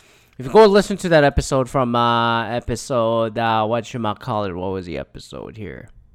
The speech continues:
Hundred and thirteen from March twenty-seventh, two thousand nineteen. Exactly four months ago,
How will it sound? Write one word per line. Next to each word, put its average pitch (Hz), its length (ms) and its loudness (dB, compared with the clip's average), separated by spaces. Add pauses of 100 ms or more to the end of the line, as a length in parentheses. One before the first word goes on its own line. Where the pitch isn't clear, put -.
(640)
Hundred 113 300 0
and 160 120 4
thirteen 196 680 6 (400)
from 107 240 2
March 113 300 2
twenty-seventh, 143 640 6
two 131 80 -2
thousand 131 300 4
nineteen. 123 380 -2
Exactly 202 560 0
four 214 300 -4
months 208 320 0
ago, 131 400 4